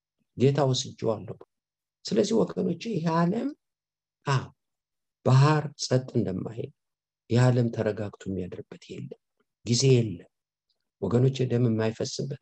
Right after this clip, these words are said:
ጩኸት የማይሰማበት፣ ፍርድ የማይዛባበት፣ የት ልሂድ የማያሰኝበት የለም፣ ሊኖርም አይችልም። ነገም ይሄ ነው፣ ከነገ ወዲያም ይሄ ነው። አዎ፣ ነገር ግን በጌታ ሳለን ሰላም ይሆንልናል።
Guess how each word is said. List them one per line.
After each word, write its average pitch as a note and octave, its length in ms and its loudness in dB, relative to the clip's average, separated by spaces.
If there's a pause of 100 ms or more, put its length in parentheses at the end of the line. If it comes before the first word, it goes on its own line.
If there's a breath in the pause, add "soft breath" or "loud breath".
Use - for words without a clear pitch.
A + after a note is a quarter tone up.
ጩኸት G#2+ 280 -4
የማይሰማበት፣ C3+ 800 -2
ፍርድ A#2 240 -2
የማይዛባበት፣ C#3 880 -2 (540)
የት C3+ 240 2
ልሂድ C#3 260 -2
የማያሰኝበት B2 840 -4 (340)
የለም፣ B2+ 480 0 (920)
ሊኖርም D3+ 380 2
አይችልም። - 400 -6 (960)
ነገም E3+ 320 4
ይሄ G3+ 160 4
ነው፣ G3 200 2
ከነገ D3 320 -2
ወዲያም E3+ 300 -4
ይሄ D3+ 180 -4
ነው። F3 120 -6 (120)
አዎ፣ - 220 -6 (640)
ነገር F2+ 240 0
ግን C#3 180 0
በጌታ G#2+ 440 0
ሳለን F#2+ 460 -6
ሰላም - 440 -6
ይሆንልናል። - 540 -6